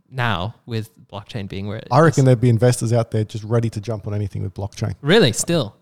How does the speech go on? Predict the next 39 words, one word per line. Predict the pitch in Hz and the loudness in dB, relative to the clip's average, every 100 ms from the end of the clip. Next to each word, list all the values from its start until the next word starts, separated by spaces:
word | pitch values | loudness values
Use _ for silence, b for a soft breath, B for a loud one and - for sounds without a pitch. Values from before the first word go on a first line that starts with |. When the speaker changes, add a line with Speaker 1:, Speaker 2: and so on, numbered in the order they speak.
| _ _ _ | _ _ _
Speaker 2:
Yeah. | 208 - - | -10 -6 -4
Speaker 1:
To | |
this | 151 156 | -4 -2
day? | 135 131 92 _ _ _ _ _ _ _ _ _ | 0 0 -2 _ _ _ _ _ _ _ _ _
Speaker 2:
Especially | - 208 - 123 | -8 -4 0 0
the | - | 0
past | - 117 107 - | -2 -2 -4 -4
few | 120 110 | -2 2
months | 127 147 - | 4 2 2
with | 113 | 2
all | 113 | 2
the | 107 | 2
stuff | - 113 - | -2 -4 -6
that's | - | -14
been | 110 104 | -8 -4
happening | 113 - 107 | -4 -4 -6
with | 101 - | -6 -4
Bitcoin | 120 - 113 104 | -6 -2 -2 -2
and | 98 - - | -4 -8 -4
Tesla | 117 117 113 98 | -2 0 -2 -2
and | 101 | -4
Elon | 110 101 98 | -4 -4 -4
Musk | 120 - - | -6 -8 -12
and | 92 104 _ _ _ _ - | -14 -16 _ _ _ _ -12
Speaker 1:
But | 175 | -6
that's, | 202 - - | -6 -6 -12
the, | - 139 143 - - _ _ _ | -14 -14 -14 -14 -20 _ _ _
Speaker 2:
there's | 135 - | -10 -10
Speaker 1:
that's | - | -10
Speaker 2:
people | 175 180 - | -10 -8 -4
talking | 123 107 | -2 -2
about | 110 107 _ - | -4 -6 _ -2
Speaker 1:
those | 139 175 | 2 2
Speaker 2:
crypto | 120 | 2
Speaker 1:
coins. | 139 156 143 113 - | 0 0 -2 -6 -8
What | 143 | -6
else | 143 131 | -4 -4
is | 135 135 | -6 -8
there? | 73 | -10